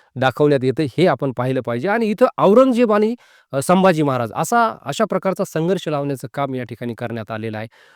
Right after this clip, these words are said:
म्हणून याला कुठंतरी पुन्हा हिंदू मुस्लिम अशा प्रकारची किनार लागेल का किंवा तेच त्या ठिकाणी येईल का? छत्रपती संभाजी महाराजांचा जर विचार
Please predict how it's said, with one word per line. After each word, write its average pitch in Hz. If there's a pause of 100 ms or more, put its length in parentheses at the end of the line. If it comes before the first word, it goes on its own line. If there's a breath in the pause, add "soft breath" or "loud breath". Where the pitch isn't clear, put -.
(120)
म्हणून 247
याला 180
कुठंतरी 240
पुन्हा 233
हिंदू 214
मुस्लिम 220
अशा 202
प्रकारची 196
किनार 190
लागेल 180
का 180
किंवा 190 (100)
तेच 240
त्या 190
ठिकाणी 165
येईल 160
का? 151 (480 soft breath)
छत्रपती 202
संभाजी 196
महाराजांचा 196
जर 233
विचार 185